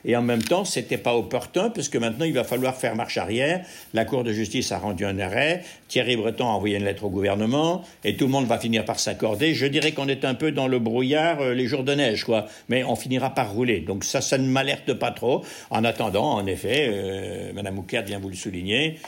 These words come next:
euh, l'Arcom, qui sera probablement, probablement l'organisme régulateur, ben, n'a pas l'autorité judiciaire pour exercer son mandat. Euh, ça devait être fait, ça ne sera, ça,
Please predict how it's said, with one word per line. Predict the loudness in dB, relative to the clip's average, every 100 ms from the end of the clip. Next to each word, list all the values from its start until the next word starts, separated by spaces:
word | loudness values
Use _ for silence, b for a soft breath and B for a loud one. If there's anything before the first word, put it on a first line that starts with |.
| B B -2
euh, | 0 2 2 0 -2 -4
l'Arcom, | -2 -2 0 2 2 2
qui | 0
sera | 0 0 -2
probablement, | 0 0 2 2 2 2 2 2 -2 -8 -20 -20
probablement | -2 0 2 0 2 2 2
l'organisme | 0 0 -2 -2 -2 -2
régulateur, | -2 0 -2 0 2 2 0 -4 B B
ben, | -2 0
n'a | 2 0
pas | 2
l'autorité | 0 0 0 0 0
judiciaire | 0 -2 -2 0 0
pour | 0
exercer | -2 -2 -2
son | -2 -2
mandat. | -4 0 0 0 -2
Euh, | -2
ça | -2 -4
devait | -4 -4
être | -4 -4 -4
fait, | -2 0 0
ça | 0
ne | -4
sera, | -4 -6 B B -8
ça, | -6